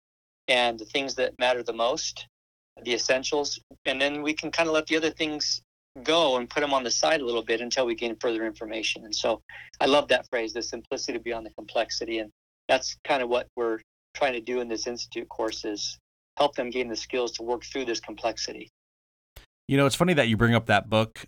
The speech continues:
Speaker 2: Um, I had, uh, my mission president was in town probably over a year ago,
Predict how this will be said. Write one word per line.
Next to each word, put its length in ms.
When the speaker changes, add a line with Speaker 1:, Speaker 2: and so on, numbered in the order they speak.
Speaker 2:
Um, 280
I 160
had, 560
uh, 240
my 140
mission 260
president 320
was 160
in 80
town 760
probably 640
over 340
a 60
year 220
ago, 400